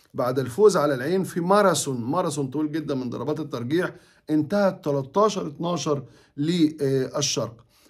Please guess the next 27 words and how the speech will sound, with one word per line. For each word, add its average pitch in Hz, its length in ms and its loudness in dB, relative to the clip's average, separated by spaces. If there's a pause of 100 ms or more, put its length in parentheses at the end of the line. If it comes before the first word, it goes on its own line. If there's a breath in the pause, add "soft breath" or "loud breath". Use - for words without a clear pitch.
(120)
نتمنى 165 480 2
بإذن 156 140 -2
الله 165 100 -2
تعالى 135 400 0
يبقى - 160 -8
السوبر 170 360 -2
المصري 143 380 0
والسوبر 151 380 -4
الإماراتي 135 640 -2 (440 soft breath)
يعني 131 400 2
كده 156 360 2
حاجة 160 360 0
جميلة 147 320 2
دايمًا، 156 320 2
ونتمنى 143 600 0
الإمارات 151 380 0
العربية 135 260 -2
الشقيقة 151 640 -4 (340 soft breath)
التوفيق 160 580 0
دائمًا 160 480 -2 (280 loud breath)
في - 100 -10
استضافة 170 540 0
الأحداث 151 500 -4
الرياضية 139 720 0
العربية 147 720 2
والمصرية 160 800 0
والعالمية. 139 800 0